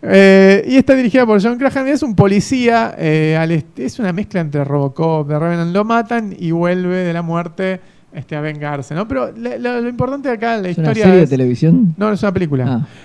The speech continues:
Speaker 1: Lo importante de acá es la estética, o sea, yo les diría que miren el tráiler de Officer Down, este, y tiene una estética muy rara,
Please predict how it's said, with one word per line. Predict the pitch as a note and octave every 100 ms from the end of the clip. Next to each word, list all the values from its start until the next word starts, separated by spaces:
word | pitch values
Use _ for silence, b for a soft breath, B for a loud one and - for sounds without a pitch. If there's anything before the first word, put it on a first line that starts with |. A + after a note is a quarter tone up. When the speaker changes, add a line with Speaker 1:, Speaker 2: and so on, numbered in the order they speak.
| B
Speaker 1:
Lo | F3+ F3+
importante | F#3+ A3 G#3+ C4+ B3+
de | A#3+
acá | A3+ C4 F#3+
es | G3
la | G#3
estética, | C#3 F#3 D3+ C#3 C#3+ C#3
o |
sea, | C3+ D#3+ D#3
yo | D3+ A3+
les | G#3+
diría | A3 A3
que | G3
miren | G#3+ A3+
el | G3+ G3
tráiler | F3+ A3+ F#3+ F#3 E3+
de | C#3+
Officer | C3 D3 E3 D#3+
Down, | E3+ E3+ E3+ F3+ - b b b -
este, | E3 F3 - D#3+ D#3 D#3 D#3 E3
y | E3+
tiene | A3+ A#3
una |
estética | - B3 A3 G3+
muy | G3+ A3
rara, | G#3 G#3 G3 F#3+ G3 A#3